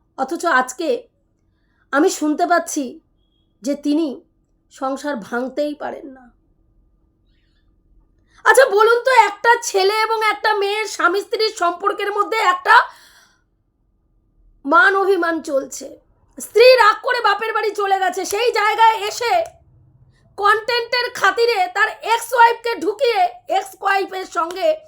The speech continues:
একটা সম্পর্ক স্থাপন করে মায়াপুর কাণ্ড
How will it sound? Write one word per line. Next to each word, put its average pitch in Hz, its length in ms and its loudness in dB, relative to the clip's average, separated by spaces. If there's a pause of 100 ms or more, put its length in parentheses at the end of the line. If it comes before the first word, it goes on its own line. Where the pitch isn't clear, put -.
(160)
একটা 330 240 -8
সম্পর্ক 339 560 -6
স্থাপন 339 440 -4
করে 330 500 -4 (880)
মায়াপুর 427 520 6
কাণ্ড 381 320 -2